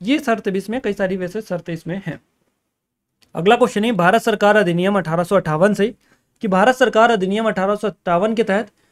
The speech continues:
भारत पर ब्रिटिश सत्ता को ब्रिटिश साम्राज्य से हस्तांतरित कर दिया गया था, और इस अधिनियम के तहत ईस्ट इंडिया कंपनी का परिसमापन कर दिया गया था,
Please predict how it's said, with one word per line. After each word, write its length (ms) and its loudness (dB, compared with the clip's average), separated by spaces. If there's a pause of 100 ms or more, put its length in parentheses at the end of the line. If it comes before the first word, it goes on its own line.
(220)
भारत 380 4
पर 200 4
ब्रिटिश 320 0 (440)
सत्ता 320 4
को 200 2
ब्रिटिश 380 0
साम्राज्य 480 0
से 160 -4
हस्तांतरित 680 -4
कर 180 0
दिया 140 0
गया 220 -4
था, 240 -10 (360)
और 120 2
इस 120 0
अधिनियम 380 2
के 100 0
तहत 280 -2
ईस्ट 180 -8
इंडिया 220 2
कंपनी 380 -4
का 240 0 (380)
परिसमापन 800 2
कर 200 -2
दिया 160 4
गया 180 4
था, 180 -4